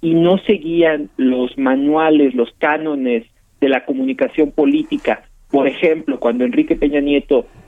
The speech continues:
tenemos este episodio del gasolinazo, y en vez de, de, de salir, explicar, persuadir, convencer, eh, recuerdo, no sé si el auditorio recuerda ese mensaje a la nación,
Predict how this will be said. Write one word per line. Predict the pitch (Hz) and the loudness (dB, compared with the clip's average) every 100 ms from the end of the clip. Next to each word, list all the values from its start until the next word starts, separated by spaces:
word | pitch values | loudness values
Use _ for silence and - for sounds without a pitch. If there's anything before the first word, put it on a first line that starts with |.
| - | -4
tenemos | 131 143 151 - | 0 2 0 -2
este | - - | -4 -2
episodio | 151 131 - 143 143 139 | -2 -2 0 2 4 4
del | 131 | 4
gasolinazo, | 123 117 131 123 131 139 139 - 107 - _ _ | 2 -2 -2 -2 0 -2 -2 -4 -6 -8 _ _
y | - 139 | 2 2
en | 143 147 | 4 2
vez | 165 185 185 180 | 4 4 2 0
de, | 180 170 156 131 | 2 4 4 4
de, | 139 131 | 2 2
de | 127 139 135 131 - | 2 4 4 2 0
salir, | 135 139 165 170 160 | -2 -2 -2 0 2
explicar, | 139 - - 127 - 156 160 160 160 - _ _ _ | 0 -4 -6 -4 0 2 2 2 -2 -8 _ _ _
persuadir, | - 139 - - 135 139 170 175 - | 0 0 -2 -2 0 0 0 0 0
convencer, | 143 131 131 135 - 160 160 - _ _ - | -2 -2 -4 -4 0 0 0 -8 _ _ -4
eh, | 127 131 135 | 2 4 4
recuerdo, | 127 139 - 160 160 156 | 2 0 2 2 4 0
no | 143 | 0
sé | - | -4
si | - | 0
el | 139 | 2
auditorio | 123 - 143 139 | 0 0 0 2
recuerda | 131 - 139 139 | 0 0 0 0
ese | 139 147 | -4 -4
mensaje | 123 120 - 165 - | -2 -2 -2 -2 0
a | 139 | 0
la | 120 | 0
nación, | 117 110 - 135 139 | -4 -4 0 0 0